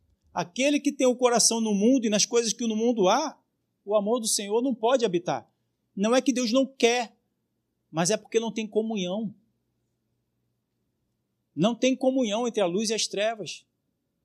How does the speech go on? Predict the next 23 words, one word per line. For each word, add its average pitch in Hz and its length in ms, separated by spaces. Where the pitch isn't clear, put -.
Deus 196 420
e 220 60
o 214 40
demônio 196 420
não 240 100
tem 247 180
comunhão. 247 520
Eu 214 160
e 277 60
você 226 260
podemos 240 380
viver 226 380
como 254 240
os 262 180
salmos 233 260
anteriores 233 540
ali, 269 340
na 208 120
plenitude 190 580
de 185 80
bênção, 185 420
na, 185 120
na, 165 300